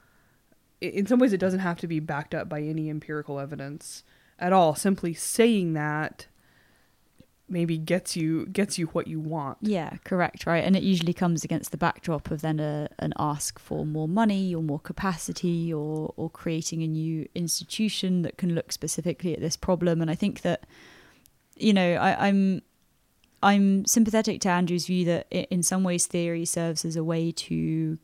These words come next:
Speaker 2: create boundaries around, you know, what is our business and what isn't our business.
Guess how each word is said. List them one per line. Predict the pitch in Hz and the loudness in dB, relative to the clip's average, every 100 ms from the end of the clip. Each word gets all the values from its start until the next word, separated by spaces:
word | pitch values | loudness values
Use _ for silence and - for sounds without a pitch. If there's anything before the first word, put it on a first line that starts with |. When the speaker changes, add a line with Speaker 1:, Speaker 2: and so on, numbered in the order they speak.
| - | -8
Speaker 2:
create | - 175 - - | -2 -2 -2 -2
boundaries | 160 165 160 160 165 | -2 0 -2 -4 -6
around, | 156 156 160 160 | -6 -4 -4 -4
you | 156 | -4
know, | 160 | -4
what | 151 156 156 | -4 -4 -4
is | 170 170 | -6 -6
our | 165 160 | -6 -6
business | 160 156 - - | -6 -6 -8 -6
and | 160 | -4
what | 156 - | -4 -4
isn't | - 156 160 | -4 -2 -4
our | - 170 | -4 -4
business. | - - - 202 - - | -4 -6 -8 -10 -12 -16